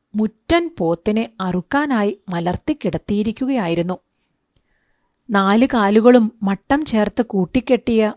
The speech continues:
ആ ഘടാഘടിയൻ നാൽക്കാലിയെ ആറേഴു പേർ ബലത്തിൽ കയറിട്ട് അമുക്കിപ്പിടിച്ചിരുന്നു. അറവുകത്തി ഉരച്ച് മൂർച്ച കൂട്ടി ഞരമ്പ് പിടയ്ക്കുന്ന കഴുത്തിൽ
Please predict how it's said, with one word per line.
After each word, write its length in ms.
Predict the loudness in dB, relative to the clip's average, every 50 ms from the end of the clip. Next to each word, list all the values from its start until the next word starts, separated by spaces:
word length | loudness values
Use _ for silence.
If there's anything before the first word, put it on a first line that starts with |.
| _ _ -6
ആ 200 | -4 -4 -4 -4 -6 -4
ഘടാഘടിയൻ 760 | -4 -4 -2 0 0 0 0 0 -2 0 2 2 2 0 -2 -6 _ _ _ _ _ _ _ _ -6
നാൽക്കാലിയെ 800 | -4 -2 -2 -2 -4 -4 -2 0 2 2 4 4 4 4 4 2 2 _ _ _ _ _ _ _ -2
ആറേഴു 600 | -2 0 2 2 2 2 2 4 4 4 2 2
പേർ 260 | 0 2 2 2 4
ബലത്തിൽ 580 | 2 2 2 2 2 0 -2 0 2 2 2 2
കയറിട്ട് 720 | 0 -2 -6 -4 -2 0 2 2 2 2 0 -2 -4 -6 -6 _ -10
അമുക്കിപ്പിടിച്ചിരുന്നു. 1080 | -8 -6 -4 -4 -6 -6 -2 -2 -2 0 0 -2 -2 -2 -4 -4 -2 -2 -2 -4 -6 -8 _ _ _ _ _ _ _ _ _ _ _ _ _ _ _ -20 _ _ _ _ _ _ _ _ _ -2
അറവുകത്തി 680 | 0 2 4 6 6 6 6 6 4 0 4 4 4 6
ഉരച്ച് 420 | 6 6 4 4 2 2 0 0 0 0 -2
മൂർച്ച 440 | 0 0 0 0 -2 -2 -2 -4
കൂട്ടി 440 | -2 0 0 -2 0 0 -2 -6 -6 _ _ _ _ _ -4
ഞരമ്പ് 480 | 0 2 2 4 4 2 2 2 2 2
പിടയ്ക്കുന്ന 440 | 4 2 2 2 0 0 0 0 0
കഴുത്തിൽ 540 | 0 2 0 2 2 0 0 -2 -2 -2